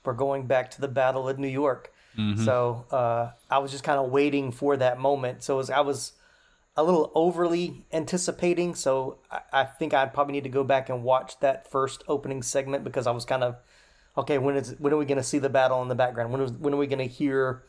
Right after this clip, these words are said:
Speaker 1: the rumble of those, uh, you know, those big worm-like ships or whatever?" Uh, but it was a good way to, I think it was a great way to set up the story, and then for her to see Clint Barton or Hawkeye in action and that kind
Speaker 2: Mm-hmm.
Speaker 1: of spawn her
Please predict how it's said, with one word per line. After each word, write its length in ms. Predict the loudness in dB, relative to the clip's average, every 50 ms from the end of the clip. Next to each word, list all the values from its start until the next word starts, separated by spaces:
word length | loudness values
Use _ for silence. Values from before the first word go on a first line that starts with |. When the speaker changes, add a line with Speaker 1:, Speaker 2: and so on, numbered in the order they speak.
| _ _ _ _ _ _ 0
Speaker 1:
the 100 | 0 2
rumble 440 | 4 4 2 4 2 2 2 2
of 140 | 2 2 2
those, 380 | 0 0 0 0 -4 -8 -8 -4 -2
uh, 340 | 0 0 0 0 -2 -4 -6 -10 _ _ _ -20 -20 -20 _ _ _ _ _ -6
you 80 | -2
know, 120 | 0 0 0
those 180 | 0 0 -2
big 320 | -2 0 0 0 0 0 -2
worm-like 560 | -2 0 2 2 2 2 2 2 2 0 -2
ships 340 | -4 -4 -4 -4 -4 -4 -4
or 60 | -2
whatever?" 460 | 0 0 0 0 0 -2 -4 -4 -8 -14 _ _ _ _ _ _ _ _ _
Uh, 260 | -8 -8 -6 -6 -8 -10 -4 0
but 320 | 2 2 2 0 -2 -8 _ _ _ _
it 60 | 0 0
was 120 | 2 2
a 60 | 2
good 140 | 0 0 2
way 120 | 2 2
to, 160 | 0 0 -2 -2 -2
I 60 | -2
think 160 | 0 0 0
it 20 | 0
was 140 | 0 0
a 40 | -2
great 320 | -4 -2 0 0 0 0 0
way 160 | 0 0 0
to 100 | 0 -2
set 180 | -2 2 2 2
up 100 | 2 0
the 80 | -2
story, 320 | -6 -4 -2 0 2 2 2
and 80 | 0
then 120 | 0 -2 -2
for 140 | -4 -4 -2
her 140 | 0 0 0
to 100 | 0 -2
see 480 | -2 -2 -2 -2 -4 -4 -6 -8 -10 -12 _ _ _ _ _ -6
Clint 280 | -4 -2 -2 -2 0
Barton 360 | 0 2 0 0 -2 -4 -4 -2
or 140 | -2 -2
Hawkeye 440 | -2 0 0 0 0 0 0 0 2
in 160 | 0 0 0
action 420 | 0 0 0 -2 -4 -4 -4 -4 -4
and 140 | -2 -2 0
that 180 | -2 -2 -2
kind 200 | -2 -2 0 0
Speaker 2:
Mm-hmm. 80 | 0 -2
Speaker 1:
of 120 | -4 -6 -14 _ _ -20 -20 -20 -16 _
spawn 600 | -6 -6 -4 -2 0 0 2 2 2 2 0 0
her 560 | 0 0 0 2 2 2 0 -2 -4 -6 -10